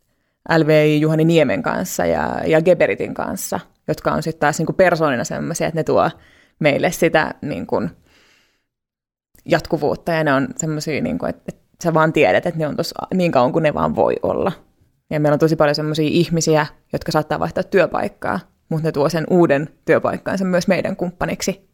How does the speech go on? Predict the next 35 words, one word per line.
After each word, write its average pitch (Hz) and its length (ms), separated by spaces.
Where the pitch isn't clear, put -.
koska - 320
ne 196 100
näkee 196 340
sen 277 220
hyödyn. - 320
Ja 156 100
sehän 233 320
tässä 156 220
on, 143 40
niinku, 135 160
mahtavinta, - 440
että - 80
se 170 60
ei 165 100
ole 143 100
vaan 143 160
semmoista 156 280
puhetta, 151 440
että - 140
no, 240 80
kaikki 185 260
vaan 214 120
haluaa 170 240
olla 156 140
I - 160
F - 100
K:n 151 160
kanssa, 160 180
koska - 180
I - 160
F - 80
K - 60
on 135 120
niin 143 100
cool. - 300